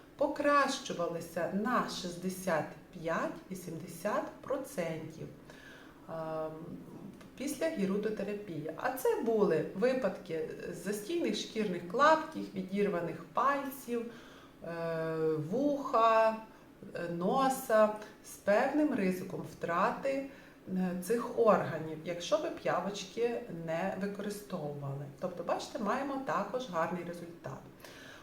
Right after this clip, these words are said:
У контрольованому дослідженні з серії випадків Райт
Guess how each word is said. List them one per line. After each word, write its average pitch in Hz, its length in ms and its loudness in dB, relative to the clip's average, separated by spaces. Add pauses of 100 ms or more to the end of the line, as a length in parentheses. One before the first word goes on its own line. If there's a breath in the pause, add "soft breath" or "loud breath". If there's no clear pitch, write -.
У 262 140 0
контрольованому 302 800 4
дослідженні 180 760 -2
з - 160 -12
серії 175 380 4
випадків 165 800 -2
Райт 381 440 4